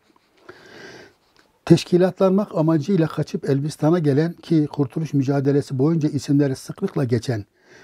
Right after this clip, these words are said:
Maraş'ın ileri gelenlerine kucak açılmış, bir süre misafir edildikten sonra Müdafaa Hukuk Cemiyeti'nin tüzüğü verilerek Maraş'ta da kurulması sağlanmıştır.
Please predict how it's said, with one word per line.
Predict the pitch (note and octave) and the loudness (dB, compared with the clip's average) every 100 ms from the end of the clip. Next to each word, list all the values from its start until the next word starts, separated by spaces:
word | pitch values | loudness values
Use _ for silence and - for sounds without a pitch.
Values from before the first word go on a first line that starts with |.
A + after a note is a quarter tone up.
| _ | _
Maraş'ın | D3 D#3+ - F3 | 0 2 0 -4
ileri | D3+ C#3 E3+ D3 | 0 2 2 0
gelenlerine | A#2+ A#2 A2 A2 B2+ D#3+ | -2 0 -2 -2 -2 -4
kucak | - B2 E3+ | -4 -2 -2
açılmış, | D#3+ - E3 E3+ - - _ _ _ - - - - | -4 -4 -2 -2 -4 -18 _ _ _ -20 -20 -20 -2
bir | E3+ | 0
süre | - D3+ C#3+ | 0 2 2
misafir | C3+ - C#3+ - | 2 0 -2 -4
edildikten | C3+ A#2+ B2+ B2+ - E3+ | -6 -2 0 -2 -2 0
sonra | E3 B2+ B2+ D3 | 0 -2 0 2
Müdafaa | C3+ C#3 C#3 - D3 | 2 2 0 -2 -2
Hukuk | C#3+ D3+ C4 - | 0 -2 -4 -2
Cemiyeti'nin | - C3 A#2+ A#2 A#2+ A2 - | 0 2 2 -2 -2 -4 -4
tüzüğü | - C#3 D#3 G3 | -2 0 4 4
verilerek | C#3 B2 B2+ F3+ - _ _ _ _ - | 4 2 0 -2 -4 _ _ _ _ 2
Maraş'ta | G3 A3 E3 D#3+ C#3 | 4 4 0 -2 -4
da | |
kurulması | - C3 A#2 A2 - | -4 -2 0 0 -4
sağlanmıştır. | G#2 A2 F#2+ F2+ F2 - - | -8 -8 -8 -8 -12 -18 -20